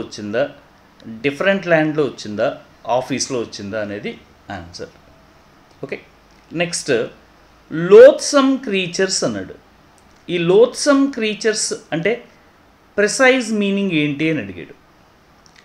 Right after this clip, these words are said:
loathsome క్రీచర్స్కి precise meaning మనం రాయాలి. దీంతో పాటుగా ఇక్కడ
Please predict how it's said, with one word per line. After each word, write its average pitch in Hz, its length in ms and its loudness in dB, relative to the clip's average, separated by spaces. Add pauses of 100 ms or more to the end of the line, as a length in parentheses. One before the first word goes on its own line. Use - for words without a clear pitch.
(160)
loathsome 175 460 -2
క్రీచర్స్కి 170 500 -8
precise 139 380 -2 (120)
meaning 113 280 -6 (240)
మనం 113 240 -6
రాయాలి. 90 280 -10 (800)
దీంతో 180 320 -6
పాటుగా 160 380 0 (1400)
ఇక్కడ 180 160 2